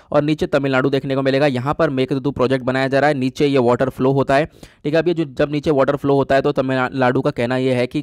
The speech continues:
काफ़ी हद तक जो वाटर का फ्लो है वो अफेक्ट होगा, काफ़ी हद तक वाटर जो है कर्नाटका के अंदर इस्तेमाल किया जाएगा, इसको स्टोर किया जाएगा। तो इस वजह से यहाँ पर तमिलनाडु नहीं चाहता है कि ये प्रोजेक्ट बनाया जाए,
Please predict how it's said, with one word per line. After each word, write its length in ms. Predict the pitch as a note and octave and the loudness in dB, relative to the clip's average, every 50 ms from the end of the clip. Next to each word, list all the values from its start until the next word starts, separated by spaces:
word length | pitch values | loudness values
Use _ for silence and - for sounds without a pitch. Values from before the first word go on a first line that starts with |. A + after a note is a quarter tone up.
| - _ | -8 _
काफ़ी 320 | - A#2+ A#2+ C3 - D3+ D3 | -2 0 0 0 0 -2 -2
हद 80 | B2+ - | -2 0
तक 80 | D3 C#3+ | -2 -2
जो 160 | C3+ C#3 C3 | 0 -2 0
वाटर 300 | A#2+ A2+ A#2 A2+ - C3 | 0 0 0 0 0 0
का 140 | C3 C#3+ C#3+ | 0 0 -2
फ्लो 260 | - - - C3 C3 | -2 -2 0 2 2
है 180 | C3 C3 B2 C3+ - _ _ _ _ - | 2 2 2 0 -2 _ _ _ _ -2
वो 100 | C#3 C3+ | 0 0
अफेक्ट 420 | - B2+ B2+ - C#3 C3 - - | 0 -2 0 0 0 0 2 0
होगा, 220 | C#3 B2+ C3+ C#3+ C#3+ - _ _ _ _ - | 0 2 2 0 0 -4 _ _ _ _ -4
काफ़ी 280 | B2 A#2+ C#3+ - D#3+ | -2 -2 -2 0 -2
हद 60 | D#3 - | -2 -2
तक 120 | D#3+ D3 | -2 -2
वाटर 320 | C3 B2 B2 B2 C3+ C#3 B2+ | 0 0 0 2 2 0 0
जो 80 | C3+ | 0
है 60 | C#3 C#3 | 0 0
कर्नाटका 420 | - B2+ A2+ A#2 A#2 A#2 - C3+ | 0 -2 0 0 -2 -2 -2 -4
के 100 | A#2 C3 | -4 -2
अंदर 120 | C3 C3+ | -4 -4
इस्तेमाल 300 | C3 - - B2+ B2 B2 | -4 -4 -4 -4 -2 -2
किया 100 | A#2+ B2+ | -2 0
जाएगा, 220 | B2 B2 A#2+ A#2+ C3 | 0 2 2 2 0
इसको 280 | C3 - - - C#3 | -2 -2 -2 -2 -2
स्टोर 260 | B2+ - - B2+ B2+ B2 | -2 0 0 0 0 2
किया 140 | B2+ B2+ | 2 2
जाएगा। 320 | B2 B2 A#2+ A#2 A#2+ C#3 C3+ - - - - - | 2 2 2 2 2 0 -2 -4 -14 -20 -8 0
तो 160 | - E3 D3+ - | 2 2 2 2
इस 140 | - E3+ D3 | 0 -2 -2
वजह 160 | D3 D3 D3 | 0 0 0
से 120 | C#3 - D3+ | 0 0 -2
यहाँ 120 | B2+ B2 B2 | -2 0 0
पर 100 | - C#3+ | 0 -2
तमिलनाडु 480 | C3+ - B2 B2 C3 C3 B2+ B2 C3+ C#3 | 0 0 -2 0 2 2 2 2 2 2
नहीं 200 | B2 A#2+ B2+ C#3 | 0 0 -2 0
चाहता 280 | - D3 C3 - - B2 | 0 0 0 2 0 0
है 80 | B2 | 0
कि 120 | A#2+ - C3 | 0 0 -2
ये 80 | B2+ | -2
प्रोजेक्ट 340 | B2+ - B2+ A#2 B2 B2+ A#2+ | 0 0 0 0 0 0 0
बनाया 220 | A#2+ A#2 A#2 A#2+ | -2 0 0 0
जाए, 200 | A#2+ B2 B2+ C#3+ | 2 0 0 0